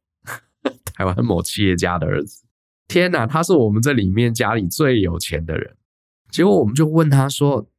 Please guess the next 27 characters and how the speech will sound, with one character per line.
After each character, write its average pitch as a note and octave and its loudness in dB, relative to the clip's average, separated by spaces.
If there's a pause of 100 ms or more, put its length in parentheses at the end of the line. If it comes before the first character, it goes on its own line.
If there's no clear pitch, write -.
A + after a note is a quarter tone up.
(360)
：“怎 G2+ -2
么 G#2+ 0
会 D#3 4
这 D3+ -2
样 B2+ -2
子 G2 -4
呢？” E2+ 0
他 - -2
是 F3 0
很 A#2 2
seriously B2 -2
的 - -14
哦， - -14 (600)
他 D3+ 0
就 D3+ 2
说 C#3 2
：“不 B2+ -6
行， - -10 (180)
因 B2+ 2
为 A#2+ 2
我 C#2 -4
在 G#2 -2
这 G2 -6
边 F2 -2 (240)
的 C#2+ -8
所 F2+ -2
有 G#2 0